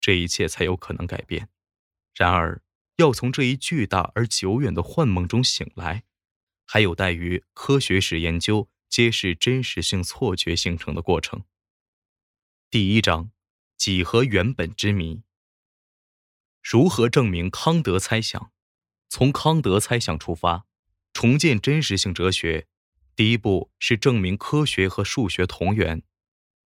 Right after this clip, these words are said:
并揭示科学真实的本质。所谓证明，存在两条途径，一是从历史出发，看事实是否真的如此，即在科学史证明科学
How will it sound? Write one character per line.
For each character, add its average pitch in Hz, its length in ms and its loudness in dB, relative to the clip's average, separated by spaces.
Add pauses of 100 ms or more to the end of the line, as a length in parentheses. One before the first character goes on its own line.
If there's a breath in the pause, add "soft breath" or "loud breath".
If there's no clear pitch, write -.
(680)
并 147 180 2
揭 135 200 4
示 110 400 -2
科 156 240 0
学 95 240 2
真 135 260 0
实 - 160 -4
的 87 120 -2
本 - 240 -4
质。 - 240 -4 (800)
所 104 140 2
谓 120 140 6
证 180 220 0
明， 85 280 -4 (280)
存 110 200 2
在 117 160 2
两 87 220 0
条 98 220 -2
途 76 220 -6
径， - 240 -6 (840)
一 120 140 4
是 110 140 0
从 101 260 -2
历 135 160 0
史 - 220 -4
出 - 160 -8
发， 90 320 0 (400)
看 156 180 2
事 143 240 0
实 98 220 -2
是 117 160 -4
否 90 180 -2
真 143 240 2
的 110 120 0
如 82 160 -4
此， - 280 -10 (640)
即 107 320 0 (200)
在 139 160 2
科 - 280 0
学 104 240 2
史 87 200 -2
证 127 240 0
明 87 200 -2
科 165 300 0
学 - 320 -4